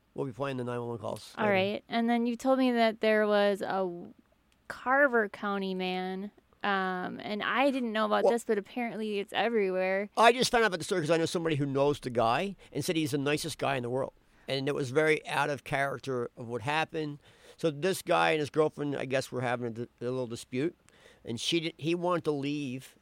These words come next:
Speaker 1: and she didn't want him to leave. So he jumped in his pickup truck. She jumped in the back of the pickup truck, and he took off and slammed on his brake a couple times to, to slide her around to get her out of the back of the pickup truck.
Speaker 2: Slide her
Speaker 1: Well,
Speaker 2: around.
Speaker 1: she finally got out of the back of the pickup truck,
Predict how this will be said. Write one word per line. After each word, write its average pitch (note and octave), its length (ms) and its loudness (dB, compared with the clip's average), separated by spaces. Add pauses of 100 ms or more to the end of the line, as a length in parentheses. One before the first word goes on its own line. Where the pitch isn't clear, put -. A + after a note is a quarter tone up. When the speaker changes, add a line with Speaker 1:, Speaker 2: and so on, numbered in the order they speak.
(100)
Speaker 1:
and C3 100 -6
she E3 120 -6
didn't F3 160 -4
want C#3+ 220 -6
him B2+ 80 -4
to B2 80 -6
leave. A#2 280 -6
So - 80 -12
he F3 120 -4
jumped E3+ 180 -6
in D#3 60 -10
his C#3 100 -10
pickup D#3+ 300 -6
truck. C3 240 -6
She F3 120 -8
jumped E3+ 220 -4
in D3+ 80 -4
the B2+ 60 -4
back F#3+ 340 -4
of E3 80 -16
the C3+ 60 -10
pickup - 280 -12
truck, - 320 -10 (360)
and C3 120 -6
he F#3 160 -4
took - 280 -4
off F3 260 -2
and C#3 100 -6
slammed E3+ 180 0
on E3 60 2
his C#3+ 80 0
brake E3+ 180 4
a - 20 -16
couple - 180 -10
times C#3 220 -6
to, B2+ 180 -10
to B2 100 -10
slide C#3+ 360 -4
her C3+ 160 -2
around A#2+ 360 -4 (380)
to C#3 80 -8
get D#3 160 0
her D#3 120 4
out D3+ 120 6
of C#3+ 80 0
the C3+ 60 -2
back A#2+ 240 0
of - 40 -8
the B2 60 -6
pickup G3+ 300 -2
truck. - 200 -10
Speaker 2:
Slide - 540 -6
her G3 240 6
Speaker 1:
Well, F#3+ 200 10
Speaker 2:
around. D3+ 120 -6
Speaker 1:
she G#3+ 220 0
finally A3+ 440 4
got F3 300 6
out F#3 240 6
of A3+ 80 2
the F3+ 80 2
back C#3 300 2
of B2 40 -6
the A#2+ 60 -4
pickup A#2+ 320 -4
truck, A2+ 320 -6